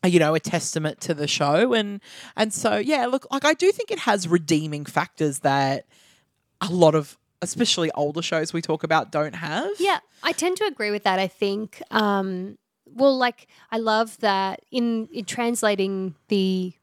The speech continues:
Speaker 2: book to the musical, Lionel Bart sort of adjusted the character of Fagin a bit.
Speaker 1: Yeah.
Speaker 2: It was quite an anti-Semitic sort of character.
Speaker 1: Yes.
Speaker 2: Um, and so Fagin's not as problematic in terms of being a Jewish character who's terrible. Um, so, like,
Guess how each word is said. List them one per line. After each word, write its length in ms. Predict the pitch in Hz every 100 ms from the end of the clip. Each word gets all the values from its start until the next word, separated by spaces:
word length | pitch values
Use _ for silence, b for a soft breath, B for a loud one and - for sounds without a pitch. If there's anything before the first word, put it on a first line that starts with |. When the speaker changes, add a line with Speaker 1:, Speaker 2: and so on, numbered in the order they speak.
| _ _ _
Speaker 2:
book 260 | 285 - -
to 180 | - 240
the 80 |
musical, 540 | 208 208 196 208 202 196
Lionel 320 | 185 180 190
Bart 320 | 175 170 -
sort 120 | -
of 220 | 190 175 -
adjusted 540 | - 220 - 175 - 214
the 80 |
character 340 | 214 214 208 220
of 100 | 208
Fagin 460 | - 202 208 196
a 100 | 202
bit. 40 | 190
Speaker 1:
Yeah. 360 | 214 175 135
Speaker 2:
It 80 | -
was 120 | 226
quite 360 | - - 185 190
an 140 | 196
anti-Semitic 800 | 190 185 196 202 - 196 180 185
sort 160 | - 180
of 80 | -
character. 400 | - 180 196 185
Speaker 1:
Yes. 500 | 180 208 240 - - -
Speaker 2:
Um, 460 | - 185 180 185 190
and 100 | -
so 220 | 233 233
Fagin's 460 | 220 226 214 233 233
not 120 | 214
as 80 | 208
problematic 540 | - 214 196 185 196
in 60 | 226
terms 260 | 196 202 196
of 80 |
being 180 | 180 190
a 60 | 196
Jewish 520 | 180 - 185 156 - _ -
character 440 | 202 180 180 185
who's 240 | 180 190
terrible. 720 | - - 180 190 180 - 233 b b b b
Um, 520 | 208 185 175 175 180 - _ _ _ _
so, 180 | - 277
like, 220 | 262 233